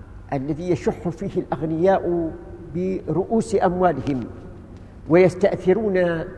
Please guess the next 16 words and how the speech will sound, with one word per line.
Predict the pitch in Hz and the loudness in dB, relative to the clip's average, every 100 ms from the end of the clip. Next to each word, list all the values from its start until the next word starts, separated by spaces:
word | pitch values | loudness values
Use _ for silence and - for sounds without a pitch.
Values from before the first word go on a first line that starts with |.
| - - - | -14 -14 -12
فيه | - 214 143 | -6 -4 -2
بما | 165 175 180 170 | 0 2 4 2
فاء | 156 196 196 170 | 4 4 6 4
الله | 156 175 156 165 | 2 0 0 -2
تبارك | 151 185 165 180 | 2 2 2 0
وتعالى | 156 - - 165 | -2 0 2 2
عليهم | 147 156 175 156 151 | 2 0 0 -4 -4
من | 147 | -6
خير | - 190 185 - - - - - - - - - - - | 0 2 2 -2 -12 -16 -16 -18 -18 -18 -18 -18 -16 2
وآتاهم | 156 - 160 - 196 - 170 | 6 6 6 6 4 2 -2
من | 165 | -4
فضل، | 139 202 190 160 104 - - 139 | 2 4 4 0 -6 -14 -8 -6
يكون | 160 233 196 | -4 -2 -2
ذلك | 170 180 - 170 | 0 0 0 -2
المجتمع | 160 - 190 165 - | -2 -2 -2 -2 -2
مجتمعا | 151 143 - 151 - 131 | -4 -4 -4 -4 -4 -8